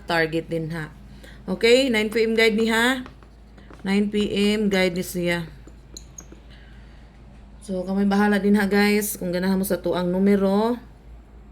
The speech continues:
Abay, kung di pong ganahan, so ay lang nyo pugsa din, ha.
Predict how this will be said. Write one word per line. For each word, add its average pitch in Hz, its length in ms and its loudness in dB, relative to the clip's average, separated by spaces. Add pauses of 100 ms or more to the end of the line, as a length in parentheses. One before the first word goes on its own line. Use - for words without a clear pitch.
(640)
Abay, 180 520 2
kung 175 160 -2
di - 40 -10
pong 185 200 -4
ganahan, 185 600 0
so 160 280 -2
ay 160 120 -6
lang 165 200 -8
nyo 165 160 -8
pugsa 147 360 -14
din, 151 200 -12
ha. 160 160 -14